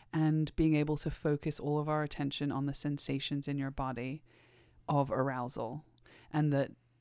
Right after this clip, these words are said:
eventually over time, the experience of arousal is not anxiety producing. So you can genuinely spend all of your attention focusing on how good it feels to be aroused and not be worrying about your erection.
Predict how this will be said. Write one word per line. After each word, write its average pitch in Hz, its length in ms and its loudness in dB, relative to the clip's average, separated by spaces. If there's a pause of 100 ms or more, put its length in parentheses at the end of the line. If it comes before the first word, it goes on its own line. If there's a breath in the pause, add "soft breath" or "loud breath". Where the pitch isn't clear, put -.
(200)
eventually 165 520 2
over 151 160 2
time, 208 360 0
the 151 80 4
experience 202 720 0
of 143 100 -4
arousal 135 640 -2
is 143 180 -4
not 151 520 -2
anxiety 127 500 -4
producing. - 640 -8 (340 loud breath)
So - 120 -2
you 143 180 2
can 139 320 0
genuinely 147 840 0
spend 135 460 -2
all 151 300 -2
of 151 140 -4
your 143 180 -2
attention 135 560 -4
focusing 131 560 -4
on 139 120 -4
how 135 180 -6 (100)
good 143 160 -2
it - 140 -4
feels 127 300 -8
to 131 100 -12
be 131 160 -6
aroused 127 640 -8 (320 loud breath)
and 151 160 0
not 139 180 2
be 135 100 0
worrying 139 540 -2
about 131 300 -6
your 131 180 -4
erection. 127 640 -8